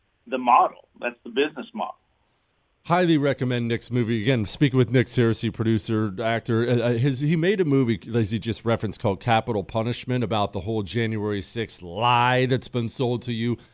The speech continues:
Speaker 2: Highly recommend that as well. Nick,
Speaker 1: Yeah.
Speaker 2: would you say I have movie star good looks?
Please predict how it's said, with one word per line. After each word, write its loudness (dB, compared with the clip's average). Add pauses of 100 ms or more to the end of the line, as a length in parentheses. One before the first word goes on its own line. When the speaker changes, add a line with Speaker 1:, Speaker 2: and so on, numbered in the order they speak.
(120)
Speaker 2:
Highly 0
recommend -2
that -2
as -12
well. -4 (260)
Nick, 0
Speaker 1:
Yeah. -8
Speaker 2:
would -6
you 0
say -2
I 0
have -2
movie 0
star -2
good -4
looks? -6